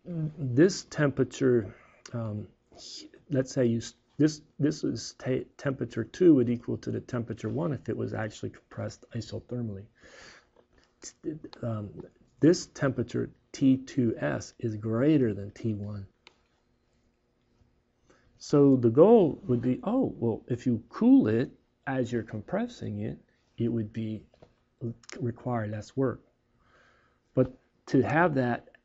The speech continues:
uh, device, usually a heat exchanger is a poor compressor, and a poor, a compressor is not a very good heat exchanger. So what they do is they say, "Let's do it s-, in stages. We'll compress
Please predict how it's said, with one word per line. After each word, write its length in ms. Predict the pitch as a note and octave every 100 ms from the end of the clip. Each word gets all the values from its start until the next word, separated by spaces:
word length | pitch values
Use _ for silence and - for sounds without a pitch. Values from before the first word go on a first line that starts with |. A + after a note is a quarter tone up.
| _ -
uh, 60 |
device, 640 | B2 A2+ A2+ D#3+ D3+ A#2+ -
usually 440 | C#3+ C#3 B2+ A#2+ -
a 100 | G#2+
heat 220 | - E3
exchanger 580 | D#3 - C3 B2 A#2+ A#2+
is 100 | A2
a 40 |
poor 300 | - C3+ A#2+
compressor, 600 | A#2+ G#2+ C3 C3 - A#2
and 100 | G#2+
a 40 | -
poor, 220 | - - -
a 80 | A2+
compressor 500 | - A2 C#3 C#3+ B2+
is 120 | A2+
not 140 | A#2+ A2
a 40 |
very 220 | G#2+ G#2+
good 160 | G#2 G#2
heat 180 | B2+ B2
exchanger. 480 | G#2 - G#2 G2+ G#2
So 160 | -
what 120 | A#2
they 100 | A2+
do 240 | G#2 C3 C3
is 140 | A2
they 120 | G#2+
say, 220 | G#2 - G#2+
"Let's 260 | A2 G#2+
do 160 | - G#2
it 100 | E2 - - _
s-, 220 | - - - _
in 160 | - A2
stages. 600 | - - A2+ G2+ - - _ -
We'll 320 | B2 C3 D3+
compress 640 | D3+ C3 - D3 F3 -